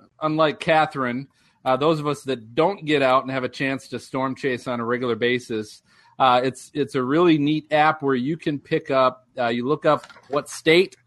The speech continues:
and then you look at the county, and you can pick up a lot of the, uh, county, uh, sheriff police radio. You can pick up a lot of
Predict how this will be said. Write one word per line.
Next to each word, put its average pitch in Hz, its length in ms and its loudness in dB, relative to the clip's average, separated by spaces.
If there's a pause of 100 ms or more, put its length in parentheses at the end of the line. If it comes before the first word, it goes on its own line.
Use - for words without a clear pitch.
(500)
and 131 140 -2
then 151 120 0
you 151 120 2
look 156 200 2
at 143 140 0
the 123 60 -4
county, 175 560 0
and 139 140 2
you 151 100 0
can 156 220 -4
pick 156 240 -4
up 151 160 0
a 139 60 -4
lot 135 400 4
of 135 160 -2
the, 135 500 0 (420)
uh, 117 380 4 (160)
county, 143 800 -2 (140)
uh, 107 240 -18
sheriff 170 640 2 (100)
police 151 380 -2
radio. 147 500 2
You 127 140 -2
can 127 160 -8
pick 139 280 -6
up 131 220 -2
a - 40 -6
lot 120 260 2
of 117 80 -2